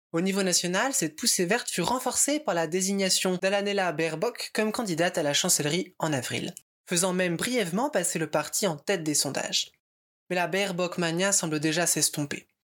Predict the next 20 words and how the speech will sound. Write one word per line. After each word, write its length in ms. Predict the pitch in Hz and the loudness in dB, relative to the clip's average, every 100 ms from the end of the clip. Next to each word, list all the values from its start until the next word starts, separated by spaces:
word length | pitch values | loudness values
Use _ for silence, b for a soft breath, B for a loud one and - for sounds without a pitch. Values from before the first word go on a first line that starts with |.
| _ | _
Les 80 | 170 | -2
sondages 380 | 160 180 175 175 | 0 2 2 2
sont 180 | 165 - | 0 -2
en 100 | 156 | 2
baisse 420 | 156 175 - - B B - | 2 4 4 2 B B -4
et 80 | 196 | 0
leurs 160 | 208 | 0
résultats 500 | 226 262 247 - 269 | 0 -2 -4 0 0
en 100 | 214 | 2
Saxe-Anhalt 720 | 185 240 - 202 214 233 - 233 | 0 0 0 2 2 0 -4 -2
sont 220 | - 185 | 0 2
décevants. 460 | 190 - 156 139 - - _ _ _ | 4 2 2 -4 -10 -20 _ _ _
Die 200 | 175 220 | -2 0
Grünen 440 | 190 185 180 226 233 | 2 2 2 0 0
terminant 420 | 175 165 165 151 | 0 0 0 2
même 240 | 185 208 | 2 2
derrière 320 | 156 143 175 | 0 2 2
les 100 | 160 | 0
libéraux 380 | 139 175 175 165 | 0 0 0 0
démocrates 600 | 160 165 139 123 - - | 0 0 0 -2 -2 -8